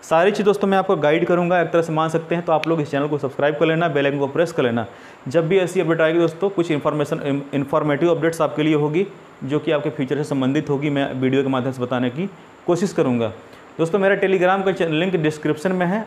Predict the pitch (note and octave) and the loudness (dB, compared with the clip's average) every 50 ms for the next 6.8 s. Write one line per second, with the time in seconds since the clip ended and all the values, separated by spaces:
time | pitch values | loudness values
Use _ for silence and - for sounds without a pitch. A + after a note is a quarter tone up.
0 | - - D3 C#3+ D3+ D#3+ D#3+ D#3+ D#3 D#3 D3 D3 D3 - D3 B2+ C#3 D3+ D3+ - | -6 -6 -4 -2 -2 -2 0 2 0 0 0 -2 -4 -4 -4 0 0 0 0 0
1 | E3 E3 D#3+ F#3 F#3 E3+ F#3 G#3+ G#3 - - - - - - D3 D3 D#3+ F3 F3+ | -2 -2 -2 -2 0 0 0 -2 -6 -10 -20 -20 -20 -14 -8 -4 -2 -2 0 0
2 | F3+ D#3+ D3+ D3+ D3+ D#3+ D3+ D3 D3+ G#3 G3 F3 E3+ E3+ D#3+ D#3+ D#3+ E3 E3 E3 | 0 0 0 0 0 0 -2 -2 -2 -2 0 0 2 2 0 0 -2 -2 -2 0
3 | D#3 C#3+ D3 D3 C3+ C#3 C3+ C#3 D#3 D#3 D#3+ D#3 E3 D3+ D#3 E3+ E3 - D#3+ D3+ | 0 0 0 0 0 0 0 0 0 0 0 -2 -2 -2 -2 -4 -4 -2 -2 -2
4 | D#3 D3+ D3 D#3+ D#3+ D#3+ D#3 D#3+ D3+ D#3 F3+ F#3+ F#3 - - - - - - - | -2 0 0 0 0 0 0 -2 0 0 -2 -2 -4 -8 -14 -20 -20 -18 -12 -8
5 | C3 C3+ E3 G3 G3+ - - - - - - - - - - D3 D3 - - D3+ | -2 0 2 2 0 -2 -6 -16 -20 -20 -20 -20 -6 -2 -2 -2 -2 -2 -2 0
6 | E3 G3 F#3 F3 E3+ E3+ F3 F3 E3+ E3+ F#3+ E3+ F3 G3 G#3 | 0 2 2 2 2 2 0 -2 0 -2 -2 0 0 -2 -2